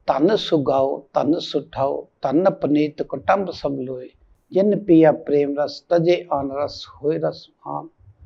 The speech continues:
ਜਿਹੜੇ ਸਾਰੇ ਰਸ ਕਹਿੰਦੇ ਛੱਡ ਦਿੰਦੇ ਆ, ਐਸਾ ਉਹ ਅੰਮ੍ਰਿਤ ਰਸ ਪੀਂਦੇ ਆ। ਜਿੱਥੇ ਉਹ ਕਹਿੰਦੇ ਪਰਮਾਤਮਾ ਦਾ ਨਾਮ ਲੈਣ ਵਾਲਾ ਪੈਦਾ ਹੁੰਦਾ, ਉਹ ਥਾਂ ਵੀ ਧਨ ਹੈ, ਉਹ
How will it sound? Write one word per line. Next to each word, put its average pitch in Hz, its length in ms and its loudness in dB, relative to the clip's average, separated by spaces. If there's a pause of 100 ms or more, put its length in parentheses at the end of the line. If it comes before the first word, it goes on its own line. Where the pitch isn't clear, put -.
(600)
ਜਿਹੜੇ 247 280 4
ਸਾਰੇ 262 440 2
ਰਸ - 340 4 (100)
ਕਹਿੰਦੇ 175 220 2
ਛੱਡ 143 220 -2
ਦਿੰਦੇ - 360 -16
ਆ, - 240 -20 (960)
ਐਸਾ 190 320 6
ਉਹ 233 180 10
ਅੰਮ੍ਰਿਤ 170 400 6
ਰਸ - 340 -4
ਪੀਂਦੇ 170 280 0
ਆ। - 280 -10 (800)
ਜਿੱਥੇ 254 500 8
ਉਹ 226 140 10
ਕਹਿੰਦੇ 165 500 2 (420)
ਪਰਮਾਤਮਾ 160 600 4
ਦਾ 135 100 -6
ਨਾਮ 143 380 2
ਲੈਣ 170 220 4
ਵਾਲਾ 139 420 -4 (680)
ਪੈਦਾ 156 360 8
ਹੁੰਦਾ, 147 460 0 (960)
ਉਹ - 180 0
ਥਾਂ 190 260 8
ਵੀ 277 120 10
ਧਨ 196 320 8
ਹੈ, - 240 -8 (520)
ਉਹ 254 80 12